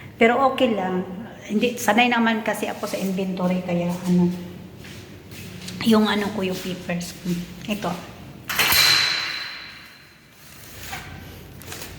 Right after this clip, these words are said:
Yan. Nag-inventory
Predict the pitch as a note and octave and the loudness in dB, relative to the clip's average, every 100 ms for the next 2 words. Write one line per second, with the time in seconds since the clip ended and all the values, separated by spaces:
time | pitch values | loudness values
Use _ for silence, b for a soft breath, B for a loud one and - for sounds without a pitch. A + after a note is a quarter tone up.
0 | - - - - - - - - G3+ F3 | -14 -16 -16 -18 -18 -18 -18 -10 -8 -8
1 | E3+ - - - - B B B B - | -10 -16 -18 -18 -18 B B B B -4
2 | F3 G3 F#3+ F#3 F3+ F3 F3 | 0 2 2 2 2 2 2